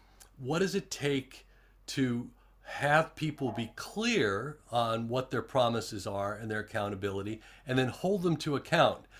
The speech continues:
'Cause for the most part, as human beings, we'll, we'll, we'll find justifications to not produce the end result we're committed to producing unless we're really clear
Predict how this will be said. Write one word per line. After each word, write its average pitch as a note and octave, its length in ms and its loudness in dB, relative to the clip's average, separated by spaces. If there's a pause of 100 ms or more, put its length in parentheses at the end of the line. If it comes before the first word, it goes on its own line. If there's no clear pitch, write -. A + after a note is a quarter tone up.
(180)
'Cause D#3 180 2
for F3 140 -2
the E3 80 0
most A#3 260 2
part, E3+ 140 0
as B2+ 100 0
human D3 220 0
beings, B2+ 420 -2
we'll, D#3+ 480 0 (300)
we'll, G3 360 2 (120)
we'll E3+ 280 2
find D3+ 480 6
justifications A#2 960 0
to G#2+ 120 -4
not A2 380 0
produce G#2+ 340 -6
the G#2 160 -6
end G2+ 160 -4
result G2 320 -6
we're G#2 80 -8
committed G#2 360 -4
to F#2+ 60 -6
producing G#2+ 540 -6 (280)
unless B2+ 420 2
we're D3 160 4
really C3 320 2
clear A2 640 -2